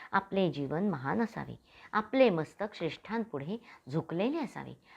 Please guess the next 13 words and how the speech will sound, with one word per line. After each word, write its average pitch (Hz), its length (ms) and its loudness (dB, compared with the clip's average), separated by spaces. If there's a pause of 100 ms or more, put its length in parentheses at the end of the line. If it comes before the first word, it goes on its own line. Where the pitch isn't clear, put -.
(100)
यापेक्षा 226 640 0
आयुष्यात 180 480 -2 (140)
अधिक 190 240 -6
काय 190 160 0
मिळवायचं 285 480 -2
असतं? - 260 -18 (540)
भगवान 151 380 2
श्रीराम 151 500 0
ह्या 185 220 0
गुणांचा 147 480 0 (280)
मूर्तिमंत 240 800 2
पुतळा 156 400 -4
आहेत. 165 400 -8